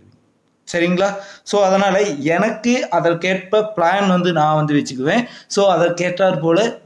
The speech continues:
நீங்களும் ஒரு பிளானை வந்து உங்களுக்காக வந்து வச்சுக்கணும் அப்படின்றது தான் என்னுடைய ஒரே ஒரு ஆசை. So, அதை வந்து நீங்க பயன்படுத்திக்கணும், அதை வந்து புரிஞ்சுக்கணும்.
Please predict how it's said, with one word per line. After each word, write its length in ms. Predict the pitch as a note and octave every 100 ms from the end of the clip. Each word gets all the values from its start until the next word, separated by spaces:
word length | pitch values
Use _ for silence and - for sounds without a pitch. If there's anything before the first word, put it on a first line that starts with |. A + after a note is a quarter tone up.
| D3
நீங்களும் 440 | F3+ G#3 F#3+ G3 F#3+
ஒரு 100 | D3 -
பிளானை 340 | D3 D#3+ F3+ D#3+
வந்து 180 | C#3+ F3+ - C#3+
உங்களுக்காக 560 | C#3+ C#3+ C#3+ B2 B2 D3+
வந்து 160 | C3 A#2+ A#2
வச்சுக்கணும் 580 | B2 - D#3+ C3+ C#3 C#3
அப்படின்றது 460 | A#2+ B2+ A#2+ A2+ G#2 D3
தான் 120 | C#3+
என்னுடைய 540 | G#2 F#2+ F#2+ G#2 F#3 G#3+ - - - C#3
ஒரே 160 | E3+ F3
ஒரு 100 | C#3+ C#3
ஆசை. 240 | C#3 F3+ A#3 - - -
So, 80 | G3 D#3+
அதை 120 | E3 D#3
வந்து 160 | G3 F#3
நீங்க 180 | E3 G3 A#3 - _ _ -
பயன்படுத்திக்கணும், 760 | F3+ G3 F#3+ E3 D#3 D#3 F#3 F3+
அதை 100 | D#3 D#3+
வந்து 140 | E3+ F#3+ G3+
புரிஞ்சுக்கணும். 560 | G3 F#3 D#3+ D3+ G3+